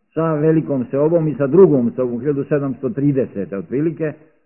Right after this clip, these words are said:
onaj austrijsko-turski rat, ovdje požarevački mir. Mi smo malo kasnili i dobro je bilo kod nas srednji vek do osamnaestog veka u stvari dostiže.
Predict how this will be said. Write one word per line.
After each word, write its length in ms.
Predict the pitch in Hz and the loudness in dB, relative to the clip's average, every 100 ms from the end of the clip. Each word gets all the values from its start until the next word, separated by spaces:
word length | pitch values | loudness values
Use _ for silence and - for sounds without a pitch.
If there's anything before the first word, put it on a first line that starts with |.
| _ - | _ -4
onaj 300 | 127 135 127 | 0 0 2
austrijsko-turski 960 | 135 123 - 104 - 101 127 - 101 | 0 -2 -6 -10 -8 -6 -6 -8 -6
rat, 240 | 107 139 - | -6 -4 -4
ovdje 300 | 117 123 107 | -4 -4 -6
požarevački 580 | 110 107 101 90 - 104 | -6 -4 -6 -8 -8 -6
mir. 360 | 131 165 165 - - _ _ _ | -4 -2 -4 -6 -16 _ _ _
Mi 180 | 117 147 | -6 -4
smo 160 | 143 | -4
malo 300 | 139 156 147 | -4 -2 -2
kasnili 680 | 120 143 151 151 151 147 147 - _ _ _ _ _ _ _ _ | -2 -2 -4 -6 -6 -4 -4 -8 _ _ _ _ _ _ _ _
i 100 | - | -8
dobro 340 | 107 143 143 135 | 0 2 2 0
je 100 | 107 | -2
bilo 320 | 104 143 139 | -2 -2 -2
kod 140 | 120 | -2
nas 180 | 135 139 - - _ _ | -4 -4 -8 -20 _ _
srednji 280 | 135 139 135 | -4 -4 -4
vek 200 | 139 127 | -4 -2
do 80 | 127 | -2
osamnaestog 760 | 123 156 170 160 113 123 104 | 0 0 2 0 -2 -6 -4
veka 260 | 110 98 92 | -4 -6 -8
u 80 | |
stvari 360 | 95 104 104 101 | -10 -6 -6 -6
dostiže. 640 | 92 104 95 101 82 90 | -4 -6 -6 -12 -12 -10